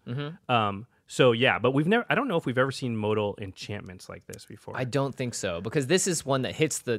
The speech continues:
Speaker 1: the table and stays and keeps that sort of mode that you
Speaker 2: It
Speaker 1: keep
Speaker 2: choose-,
Speaker 1: for it.
Speaker 2: yeah, you,
Speaker 1: Yeah.
Speaker 2: whatever mode you chose, it's, it's basically in,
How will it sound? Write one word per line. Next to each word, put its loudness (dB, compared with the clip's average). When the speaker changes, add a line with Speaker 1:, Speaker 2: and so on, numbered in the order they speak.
Speaker 1:
the -6
table -2
and -6
stays -2
and -6
keeps -6
that -4
sort -6
of -6
mode -2
that -6
you -4
Speaker 2:
It -4
Speaker 1:
keep -2
Speaker 2:
choose-, 2
Speaker 1:
for -6
it. -6
Speaker 2:
yeah, 2
you, -4
Speaker 1:
Yeah. -6
Speaker 2:
whatever 2
mode 2
you -4
chose, -2
it's, -12
it's -8
basically -4
in, -8